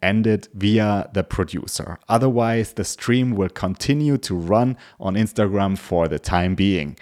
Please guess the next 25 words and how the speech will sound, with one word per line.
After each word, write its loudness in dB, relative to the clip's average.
Likewise, 0
comments 0
are -4
only 4
visible 2
via 2
the 2
live 0
producer 0
and -2
can -4
only 4
be 0
answered -2
from -4
there. -10
So 0
let's 0
see 2
if 0
there 0
is 0
anything 2
else 0
that's -2